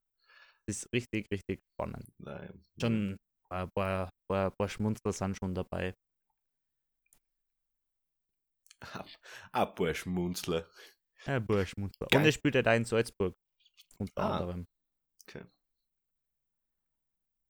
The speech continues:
Speaker 2: Cool. Der Pass also.
Speaker 1: Der Pass.
Speaker 2: Ja.
Speaker 1: Kann man sich beide Staffeln anschauen.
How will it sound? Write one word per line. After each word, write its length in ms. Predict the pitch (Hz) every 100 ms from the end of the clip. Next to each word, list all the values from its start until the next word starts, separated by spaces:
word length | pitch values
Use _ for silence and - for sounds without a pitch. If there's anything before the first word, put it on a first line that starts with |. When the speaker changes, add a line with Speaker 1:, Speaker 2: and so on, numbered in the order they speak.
| _ _ - -
Speaker 2:
Cool. 220 | - - _ _ _ _ _ -
Der 140 | 73 82
Pass 420 | - - - -
also. 420 | - 71 71 - _ _ _ _ _ _ _ _ _ _ - -
Speaker 1:
Der 220 | 104 104 - -
Pass. 140 | 110 - _ _ _ _ -
Speaker 2:
Ja. 180 | - - _ _ _ _ _ - _ _ _ _
Speaker 1:
Kann 80 | 98
man 80 | 98
sich 140 | 107
beide 220 | - 92 95
Staffeln 400 | - 85 85 82
anschauen. 360 | 85 87 85